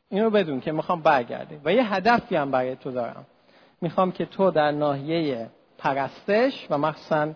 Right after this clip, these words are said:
تعلیم، اه، پرستش و کلام خدا پیش بری و دستت هم در همون مورد باشه."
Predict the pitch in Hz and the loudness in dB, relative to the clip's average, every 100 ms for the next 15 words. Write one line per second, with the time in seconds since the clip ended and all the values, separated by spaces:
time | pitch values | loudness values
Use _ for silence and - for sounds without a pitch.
0 | - - _ - 160 147 160 156 151 - | -12 -20 _ 0 2 2 2 2 2 -2
1 | - 131 127 156 139 135 - 160 - 147 | -4 -2 -2 -2 0 -2 -4 -8 -4 -6
2 | - 147 151 151 - 156 165 214 294 - | -2 -2 0 -4 -2 0 6 6 6 -2
3 | - - _ _ - 226 - 220 220 208 | -18 -20 _ _ 0 0 4 2 2 2
4 | 170 165 170 170 175 175 170 147 139 139 | 2 4 2 -2 -2 0 2 2 2 0
5 | 135 120 120 131 - - - | -2 -4 -8 -10 -14 -16 -16